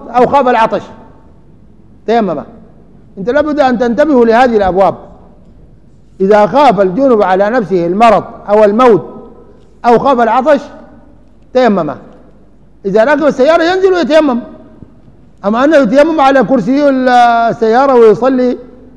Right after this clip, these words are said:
لأن الصلاة الفرض لا بد أن ينزل لها الإنسان،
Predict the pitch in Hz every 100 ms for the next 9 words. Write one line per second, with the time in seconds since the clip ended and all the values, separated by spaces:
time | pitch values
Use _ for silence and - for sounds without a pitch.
0 | - - - 120 143 202 220 - 220 240
1 | 262 240 233 208 160 262 220 233 220 226
2 | 269 240 220 208 220 254 226 214 208 226
3 | 185 190 175 160 147 123 175